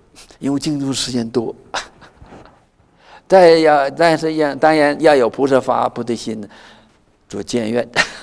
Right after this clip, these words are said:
<laughs> 做知客，做总务，他们把这些事情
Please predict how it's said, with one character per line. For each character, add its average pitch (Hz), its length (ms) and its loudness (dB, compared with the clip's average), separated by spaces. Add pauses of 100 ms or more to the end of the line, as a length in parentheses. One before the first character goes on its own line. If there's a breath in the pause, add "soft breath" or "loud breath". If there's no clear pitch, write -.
(160)
<laughs> - 560 -16
做 117 140 -4
知 120 260 -2
客， - 240 -2 (340 loud breath)
做 - 200 -8
总 87 200 -10
务， 101 200 -12 (200 loud breath)
他 104 200 -10
们 107 100 -12
把 95 160 -6
这 98 100 -8
些 87 120 -12
事 87 160 -14
情 82 200 -18